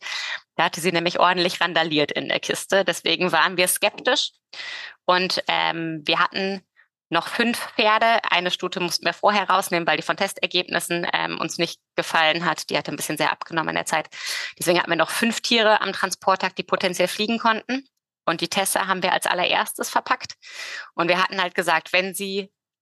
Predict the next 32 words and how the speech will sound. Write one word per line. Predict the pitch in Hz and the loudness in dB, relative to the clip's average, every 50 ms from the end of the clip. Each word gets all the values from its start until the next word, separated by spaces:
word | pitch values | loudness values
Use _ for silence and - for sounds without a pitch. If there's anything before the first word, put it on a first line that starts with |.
| _ - | _ 0
am | 196 202 214 | 0 0 0
Tag | - - 208 196 196 | 0 2 0 2 2
selber | - 185 165 165 156 - 156 160 170 - - | 2 2 2 4 4 4 2 2 2 2 0
ruhig | 208 226 226 220 - | 0 0 2 2 0
steht | - - - 160 - - - - | -2 0 0 0 -2 -2 -2 -4
in | - - 190 185 170 | -2 0 0 2 2
der | 170 170 | 0 0
Kiste, | - - 156 139 131 - - - - - - 175 175 _ _ _ _ _ _ - | 0 -2 -4 -4 -4 -4 -2 -2 0 0 -2 -4 -10 _ _ _ _ _ _ -8
sich | - - 233 - - | -2 0 0 0 2
benimmt, | - 277 214 170 147 156 160 - | 0 0 2 2 0 -2 -2 -2
die | 226 214 | -2 -2
Füße | - 165 151 143 - - - | 0 -2 -2 -2 -2 -2 -2
stillhält, | - - - 127 127 156 151 - - - - _ _ _ - - _ _ _ _ _ _ _ _ _ - | -2 0 0 -2 0 0 0 0 -2 -4 -10 _ _ _ -20 -20 _ _ _ _ _ _ _ _ _ -2
dann | - 180 185 175 | 0 0 0 2
darf | 165 151 156 - | 2 0 0 0
sie | - 160 | -2 -2
mitfliegen. | - - - - - - 151 151 - - - - _ _ - _ - | -2 -4 -4 -6 -6 -4 -4 -4 -6 -6 -12 -14 _ _ -20 _ -8
Sollten | - 147 180 190 202 - - 196 | -2 2 2 2 2 2 0 0
wir | 190 185 - | 0 2 2
aber | 165 165 175 | 2 2 2
feststellen, | - 185 180 - - - - - - - 147 135 - - - | 0 -2 -2 -2 -2 -2 -2 -2 -2 -2 -2 -4 -6 -8 -2
dass | - 170 156 - - | 0 0 0 0 -2
die | - 165 165 | -2 -2 0
nach | 165 165 165 165 - | 2 2 2 2 0
dem | 175 165 | -4 -4
Verpacken | - - 170 - - 180 - - - - | -2 -2 -4 -2 -2 -4 -2 -4 -6 -8
zu | - - 196 - | -6 -6 -4 0
unruhig | 190 190 185 170 143 147 147 139 - - - | 0 2 2 2 2 2 2 0 -2 -4 -6
ist, | - - - - - | -6 -4 -4 -2 -2
dass | 160 - - | -2 -2 -2
sie | 170 160 | -2 0
da | 170 160 160 165 165 160 | 2 2 4 4 4 2